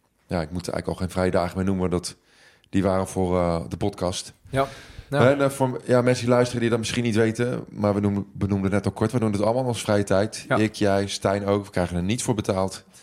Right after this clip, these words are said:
Speaker 2: En het is allemaal investering om uiteindelijk dus echt iets te kunnen.
Speaker 1: Ja, want als, stel, stel nou dat die eerste week dat wij die aflevering maakten over identiteit, dat je dan die aflevering over de Turpin case al had kunnen horen, weet je, zo van,
Speaker 2: Ja,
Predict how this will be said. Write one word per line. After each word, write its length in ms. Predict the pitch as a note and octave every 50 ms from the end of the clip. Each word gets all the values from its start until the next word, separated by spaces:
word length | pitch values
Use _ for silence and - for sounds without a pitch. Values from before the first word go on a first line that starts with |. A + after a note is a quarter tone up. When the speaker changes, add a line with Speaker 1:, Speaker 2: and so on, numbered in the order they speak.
| _ -
Speaker 2:
En 120 | _ A2 A2+
het 80 | A2 -
is 60 | -
allemaal 300 | - C3 C3 B2 B2 A#2
investering 840 | - C3+ A#2+ A2 - A2 - - C#3 C#3 C#3 B2+ A#2+ A#2 A2 A2+ A2+ - _
om 200 | _ A#2+ A#2 A2+
uiteindelijk 720 | - A2 A2 - - C3+ C#3+ C#3 C3 A2+ G#2+ A2 A2 - - -
dus 300 | A2+ A#2 A2 A2 - -
echt 200 | - B2 - -
iets 200 | - A2 - -
te 100 | - -
kunnen. 260 | - D3+ D3+ A#2 F#2+ - - - -
Speaker 1:
Ja, 160 | - C#3 D3+
want 120 | C#3+ B2 -
als, 200 | B2+ B2 - - -
stel, 260 | B2 B2 - B2+ A#2+ -
stel 240 | - - - A#2+ A#2+
nou 120 | A#2+ A#2
dat 140 | A2 A#2 A2+ - - -
die 140 | G2 G#2+ A2
eerste 260 | B2 C3 B2+ - A#2
week 200 | G#2 A#2 A#2 A2+
dat 120 | A#2 A2 G2
wij 140 | A2 G#2+
die 200 | G2+ G#2+ G#2 -
aflevering 440 | - G#2 G#2 G#2 G2 F#2+ G2 G2+ G#2
maakten 280 | G2 G#2 G2+ G2 - G#2
over 180 | F#2+ - G#2+ -
identiteit, 760 | A2 G#2 G2 F2 G2 F#2+ - G#2+ G2+ G2+ G2 - - - - - - _ _ _
dat 160 | - G2+ F#2
je 60 | -
dan 160 | F#2 F#2+ F#2+
die 140 | F#2+ F#2+ F#2
aflevering 400 | - F#2+ F2 F#2 F#2+ G2 F#2+ F#2
over 240 | F#2+ F#2+ - F#2+ F#2
de 140 | F2+ F#2 F2+
Turpin 300 | - A2+ A2+ A2+ G#2 F#2+
case 400 | - G2 F2+ F2 F2 - - -
al 100 | F2+ F#2
had 120 | F#2 F#2
kunnen 220 | - - G#2+ G2+ F#2
horen, 380 | F#2+ G2+ G#2 F2 E2+ F2 F2
weet 180 | E2 F#2 F2 -
je, 60 | A2
zo 120 | - G2
van, 80 | F#2 C#3
Speaker 2:
Ja, 220 | C#3+ D3 B2+ G#2